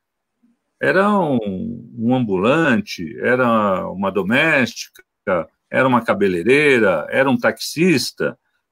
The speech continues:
Eu, eu recebi um vídeo, Zaratini, lá do Paulo, da Chame Táxi, um taxista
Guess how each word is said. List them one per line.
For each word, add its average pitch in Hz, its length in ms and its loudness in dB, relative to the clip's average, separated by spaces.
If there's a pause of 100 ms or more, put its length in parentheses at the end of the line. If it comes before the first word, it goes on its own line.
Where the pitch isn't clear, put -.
(120)
Eu, 107 280 -2
eu 110 40 0
recebi 123 440 0
um 123 100 4
vídeo, 123 340 -2
Zaratini, 98 680 0 (560)
lá - 140 0
do 180 160 0
Paulo, 117 440 2
da 82 140 -4
Chame 104 320 -2
Táxi, - 580 -4 (200)
um 123 120 -2
taxista 160 800 -4